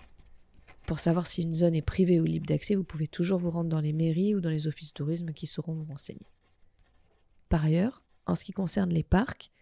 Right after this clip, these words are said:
la France métropolitaine compte à peu près une soixantaine de parcs naturels, qui sont des parcs nationaux ou régionaux, et où le bivouac est généralement autorisé.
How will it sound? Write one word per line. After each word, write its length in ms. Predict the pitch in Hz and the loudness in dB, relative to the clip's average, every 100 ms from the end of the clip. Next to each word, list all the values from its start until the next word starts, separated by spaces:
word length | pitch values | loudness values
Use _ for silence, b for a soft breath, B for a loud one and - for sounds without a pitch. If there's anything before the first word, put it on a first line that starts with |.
| _ - | _ -4
la 140 | 185 | 0
France 240 | 165 214 - | 0 -2 -2
métropolitaine 580 | 196 190 190 185 202 196 | -2 0 0 2 0 0
compte 180 | 185 | -2
à 60 | 170 | -2
peu 80 | 156 | -2
près 220 | - 180 | -2 -2
une 100 | 170 | -2
soixantaine 460 | 180 202 185 180 160 | -2 -2 0 0 0
de 100 | 156 | 0
parcs 420 | 180 240 - - _ | 0 -2 -8 -20 _
naturels, 680 | 160 160 - 160 165 254 220 b b b b b | -2 -2 -2 -2 0 0 -4 b b b b b
qui 80 | - | -4
sont 100 | 165 | -2
des 120 | 160 | 0
parcs 200 | 160 - | -2 -2
nationaux 400 | 165 - 165 175 | -2 0 2 2
ou 20 | |
régionaux, 460 | 160 156 160 175 247 | 2 0 0 0 0
et 80 | 175 | 0
où 80 | 175 | 2
le 100 | 185 | 2
bivouac 380 | 175 180 196 - | 2 0 0 -2
est 60 | |
généralement 480 | 160 170 165 175 208 | -2 0 0 0 -2
autorisé. 560 | 190 185 185 185 165 151 | -4 -4 -2 -2 -2 -6